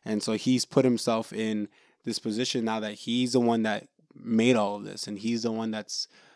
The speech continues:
to some degree, you know, sustaining all of this and all, you know, so they figure out what's happening, and then they realize that, okay, they need to stop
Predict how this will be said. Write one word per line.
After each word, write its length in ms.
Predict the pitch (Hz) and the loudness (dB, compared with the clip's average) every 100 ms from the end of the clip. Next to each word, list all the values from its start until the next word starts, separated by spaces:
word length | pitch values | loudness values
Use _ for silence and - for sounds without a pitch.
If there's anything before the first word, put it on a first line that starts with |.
| - | -12
to 100 | 113 | -8
some 200 | - 120 | -2 -2
degree, 300 | 113 107 110 | -2 0 0
you 500 | 120 113 104 80 117 | 2 0 -4 -4 -4
know, 200 | 107 107 | -2 -4
sustaining 640 | 101 117 - 117 123 117 104 | -4 -4 -4 -2 -2 -2 -2
all 220 | 101 101 | -4 -6
of 60 | 104 | -10
this 280 | 98 98 110 | -10 -10 -8
and 120 | 104 | -4
all, 240 | 101 98 | -4 -4
you 80 | 120 | 0
know, 140 | 113 120 | 0 2
so 280 | 127 110 - - - _ _ - | 2 0 -4 -18 -20 _ _ -2
they 260 | 120 139 160 | 6 6 8
figure 320 | - 175 170 | 8 10 12
out 300 | 165 147 - | 12 10 4
what's 460 | 127 117 131 127 - | 0 6 6 6 4
happening, 480 | 120 117 110 123 127 _ _ _ _ _ _ - - | 2 0 -6 -6 -10 _ _ _ _ _ _ -10 2
and 140 | 127 | 6
then 180 | 127 127 | 8 8
they 200 | 123 123 | 6 4
realize 760 | 117 107 127 151 120 101 113 - | 2 4 6 6 4 0 -4 -2
that, 260 | 107 104 | -4 -4
okay, 260 | 117 - 117 | -4 0 0
they 160 | 113 113 | 2 2
need 300 | 120 127 123 | 2 2 0
to 160 | 131 | -4
stop 600 | 117 - 110 104 104 _ | -4 -2 0 2 0 _